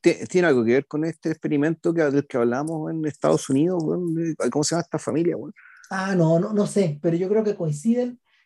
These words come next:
Speaker 2: coinciden con un impulso que es similar, pero no sé si
Speaker 1: Pero
Speaker 2: tiene que ver.
Speaker 1: y, pero, y temporalmente esto era como el setenta y uno, ¿no? Lo, lo, este reality, en el fondo, este, este reality fundacional.
Speaker 2: Sí, sí.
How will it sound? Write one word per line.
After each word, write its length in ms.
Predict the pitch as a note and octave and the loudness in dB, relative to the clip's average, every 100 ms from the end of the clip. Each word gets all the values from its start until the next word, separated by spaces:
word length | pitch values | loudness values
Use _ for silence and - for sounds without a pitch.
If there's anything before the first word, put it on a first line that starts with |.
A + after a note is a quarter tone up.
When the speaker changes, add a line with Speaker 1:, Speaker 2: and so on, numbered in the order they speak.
| _ | _
Speaker 2:
coinciden 560 | F#3+ E3 D3 A#3 A#3+ | -6 -6 -4 -4 -4
con 160 | A#3 G3+ | -2 2
un 120 | A3 | 4
impulso 640 | F#3+ D3 A3+ A#3 - - - _ | 4 2 0 0 -2 -8 -14 _
que 80 | F3+ | -6
es 100 | - | -2
similar, 480 | D#3+ D3 C#3+ - _ _ _ _ _ - | 0 2 0 -6 _ _ _ _ _ -4
pero 180 | D#3+ D#3 | -2 0
no 100 | D3+ | -2
sé 160 | D#3 D#3+ | 0 2
si 20 | |
Speaker 1:
Pero 220 | C#3 C3+ | 2 2
Speaker 2:
tiene 120 | G3+ | -2
que 120 | - | -4
ver. 260 | F3 D3 D3 _ - - - | -4 -4 -8 _ -20 -20 -10
Speaker 1:
y, 180 | D3 C#3+ | -4 -2
pero, 260 | D#3+ D3 C#3 | -2 -2 -2
y 120 | C#3 | -2
temporalmente 840 | D3 C3+ D3 E3 E3+ F3+ - G3+ | -2 -2 -2 0 -2 -6 -4 -2
esto 180 | F#3+ - | -2 -4
era 100 | F3+ | -4
como 120 | D#3 | -4
el 40 | D3+ | -6
setenta 380 | C#3 C3 - | -6 -8 -4
y 100 | G2 | 0
uno, 200 | F3+ C3 | 2 0
¿no? 240 | G2+ C3+ - | -2 -6 -4
Lo, 200 | A2+ A2+ | -2 0
lo, 380 | G#2+ G2+ A2 A#2 | -2 -4 -2 -2
este 180 | - A#2 | -4 -2
reality, 360 | C#3 B2+ G#2 | 0 0 -2
en 60 | G#2 | -6
el 40 | |
fondo, 240 | - G2+ - | -10 -12 -10
este, 260 | - G#2+ | -4 -4
este 140 | G#2 - | -2 -2
reality 340 | B2 B2 B2 | 0 2 0
fundacional. 540 | A#2+ A#2+ A#2 - B2 | -2 0 0 0 2
Speaker 2:
Sí, 200 | G3+ D#3+ D#3 - | 2 2 -6 -18
sí. 320 | - F#3+ D#3+ | -8 -4 -4